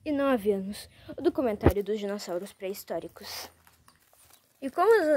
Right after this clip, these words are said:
nós dizíamos no começo do, do episódio, ah, a, a Carnotaura fêmea,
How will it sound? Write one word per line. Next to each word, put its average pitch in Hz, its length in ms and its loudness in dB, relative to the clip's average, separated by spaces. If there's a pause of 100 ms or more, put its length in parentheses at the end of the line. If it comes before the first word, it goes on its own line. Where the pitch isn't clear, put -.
nós 247 260 8
dizíamos 247 600 6
no 247 140 4
começo 240 480 0
do, 226 260 0 (560)
do 214 720 2
episódio, 220 640 2 (380)
ah, 226 380 4 (100)
a, 220 1300 2
a 220 40 -6
Carnotaura 226 640 0
fêmea, 233 460 -2